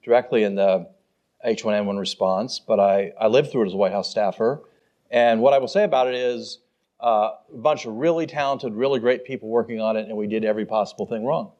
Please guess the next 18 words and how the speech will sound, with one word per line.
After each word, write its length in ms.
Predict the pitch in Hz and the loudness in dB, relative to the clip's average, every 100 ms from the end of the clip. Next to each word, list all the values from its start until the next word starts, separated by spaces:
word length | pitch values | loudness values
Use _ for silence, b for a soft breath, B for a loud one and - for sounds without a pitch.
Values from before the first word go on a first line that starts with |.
| _ _ _ _ _ _ | _ _ _ _ _ _
And 560 | 135 127 123 120 117 110 _ _ _ _ | 4 4 6 4 0 -8 _ _ _ _
it's, 480 | 147 139 - - - | 2 2 0 -12 -6
you 80 | 170 | -2
know, 80 | 131 | 0
sixty 300 | - - 147 | -2 -6 0
million 260 | 131 139 | 2 4
Americans 440 | 127 135 151 131 107 | 6 6 4 0 0
got 160 | 117 | 2
H 160 | 110 - | 2 -2
one 120 | 113 | -2
N 140 | 113 | -2
one, 380 | 117 113 104 107 - _ _ | 0 0 0 -6 -14 _ _
uh, 460 | 113 110 101 98 98 | -2 2 2 2 -2
in 80 | 120 | -4
that 180 | 110 104 | -4 -2
period 180 | 120 110 | -2 -4
of 60 | |
time. 360 | 104 117 120 175 | -2 0 0 -2